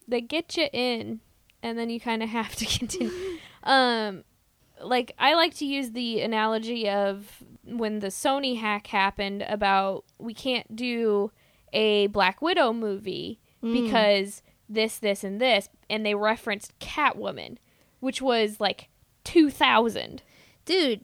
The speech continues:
Speaker 1: Early
Speaker 2: like
Speaker 1: two thousands. Like, you cannot reference that now. The landscape is completely different.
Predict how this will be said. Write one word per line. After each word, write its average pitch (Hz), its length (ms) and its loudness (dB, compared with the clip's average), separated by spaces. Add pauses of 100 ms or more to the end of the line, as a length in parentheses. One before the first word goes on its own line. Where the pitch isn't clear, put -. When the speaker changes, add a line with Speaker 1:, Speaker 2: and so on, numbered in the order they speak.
(100)
Speaker 1:
Early 254 240 8
Speaker 2:
like 294 120 2
Speaker 1:
two 277 140 -2
thousands. 233 540 2
Like, 220 140 0
you 269 100 0
cannot 392 500 6
reference 262 480 4
that 190 240 2
now. 214 500 2 (420)
The 240 80 2
landscape 269 600 4
is 202 100 -6
completely 285 840 0
different. - 540 -2